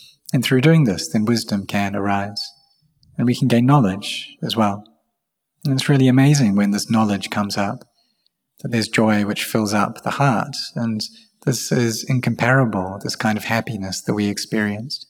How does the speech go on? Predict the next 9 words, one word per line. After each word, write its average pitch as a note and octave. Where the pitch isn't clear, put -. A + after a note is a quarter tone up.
And C3
all C3
our B2
doubts B2
are A2
relieved G#2
at -
this G#2
point. G#2+